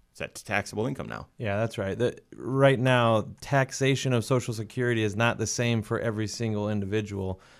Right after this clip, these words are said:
Speaker 2: The, the most, the, the greatest portion of your Social Security that's gonna be counted on your tax return is up to eighty-five percent of those dollars you received. And many people, it's zero. But what if it was just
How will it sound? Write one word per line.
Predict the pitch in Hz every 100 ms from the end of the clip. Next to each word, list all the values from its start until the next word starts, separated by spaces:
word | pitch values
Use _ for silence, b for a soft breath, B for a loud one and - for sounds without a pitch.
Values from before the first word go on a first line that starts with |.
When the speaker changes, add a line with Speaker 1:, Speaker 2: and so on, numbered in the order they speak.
| b -
Speaker 2:
The, | 117 110
the | 113
most, | 107 113 123 139 113 - -
the, | 110
the | 92
greatest | 107 123 131 147 131
portion | - 135 127 120
of | 120
your | 113
Social | - 123 -
Security | 107 - 135 135
that's | 110
gonna | - 110
be | 107
counted | - 117 113
on | 113
your | 104
tax | 98 131 131
return | 117 - 107 101 - b b
is | 117 95
up | 127 120
to | 117 113
eighty-five | 117 113 110 107
percent | 104 98 117 110
of | 101
those | 104 95
dollars | 101 98 98 92
you | 95
received. | 90 - 120 95 90 - b b b
And | 123 120
many | 120 147 147
people, | 131 123 117
it's | 95
zero. | 110 123 113 95 90 b b b
But | 127
what | 127 143
if | 139
it | 139
was | 135 143 131 101 - b
just | - 127